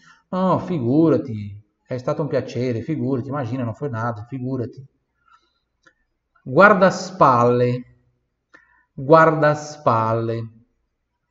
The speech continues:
Sabe o que que é guardaspalle? Hum? Guardaspalle.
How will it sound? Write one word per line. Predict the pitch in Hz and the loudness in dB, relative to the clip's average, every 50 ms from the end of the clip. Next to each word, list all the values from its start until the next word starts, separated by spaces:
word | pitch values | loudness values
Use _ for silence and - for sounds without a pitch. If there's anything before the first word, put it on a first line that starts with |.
| _ _ _ _ _ _ _ _ _ _ _ _ _ _ | _ _ _ _ _ _ _ _ _ _ _ _ _ _
Sabe | _ - 139 123 | _ -8 -8 -6
o | 127 | -6
que | 143 | -6
que | 127 147 | -4 -2
é | 135 127 | -2 0
guardaspalle? | 127 123 120 120 113 - - - 165 175 185 170 143 120 - _ _ _ _ _ _ _ _ _ _ _ _ _ _ _ _ _ _ _ _ _ _ _ _ _ _ _ _ _ _ _ _ _ - 135 | 0 2 2 0 -2 -2 -2 -2 0 0 0 0 -2 -4 -8 _ _ _ _ _ _ _ _ _ _ _ _ _ _ _ _ _ _ _ _ _ _ _ _ _ _ _ _ _ _ _ _ _ -8 -4
Hum? | 139 165 190 208 - - - - - - - - - _ _ _ _ _ _ _ _ _ _ _ _ _ _ _ _ _ _ _ - | -2 -2 -2 -4 -6 -8 -14 -16 -18 -20 -20 -20 -20 _ _ _ _ _ _ _ _ _ _ _ _ _ _ _ _ _ _ _ -8
Guardaspalle. | 135 127 139 143 139 131 120 120 117 117 - - - - 131 117 113 110 107 107 113 113 117 | -2 2 4 4 4 4 2 0 -2 -4 -6 -10 -2 0 0 0 0 -2 -2 -4 -6 -8 -8